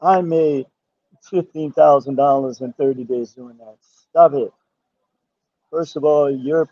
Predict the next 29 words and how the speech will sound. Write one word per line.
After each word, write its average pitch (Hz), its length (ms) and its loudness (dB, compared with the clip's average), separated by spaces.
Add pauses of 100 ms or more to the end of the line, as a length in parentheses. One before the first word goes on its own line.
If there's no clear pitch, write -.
(100)
purpose 143 580 -6 (800)
should 131 280 -12
be 135 180 -2
established 127 800 0 (920)
on 135 140 -10
the 127 160 -10
things 147 420 -6
and 127 120 -6
the 123 60 -6
mission 135 420 -6
that 117 240 -8
you 165 220 -2
were 151 100 -4
given 120 400 -10 (460)
by 135 180 0
the 135 100 -4
Creator, 127 420 -10
Creator 123 460 -16
Spirit. - 460 -20 (1400)
Okay, 113 340 -10
this 120 280 -10
is 117 140 -12
about 123 520 -2 (1040)
you 135 500 -2 (760)
being 131 220 -4
able 120 300 -4
to 117 380 -10 (600)
be 120 400 -10
sunshine 143 760 -4